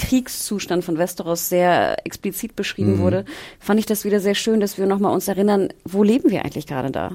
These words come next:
Speaker 1: Es herrscht immer noch Krieg, da alle laufen rum und sind Freiwild, so ungefähr.
Speaker 2: Du hast überall Opportunisten, jeder ist sich selbst der Nächste,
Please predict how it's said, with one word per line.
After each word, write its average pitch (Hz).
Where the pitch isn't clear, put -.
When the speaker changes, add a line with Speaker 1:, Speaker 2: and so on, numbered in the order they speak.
Speaker 1:
Es -
herrscht 214
immer 247
noch 220
Krieg, -
da 190
alle 233
laufen 214
rum 233
und 208
sind 202
Freiwild, 220
so 175
ungefähr. 170
Speaker 2:
Du 117
hast 101
überall 127
Opportunisten, 113
jeder 104
ist 107
sich 113
selbst -
der 104
Nächste, 98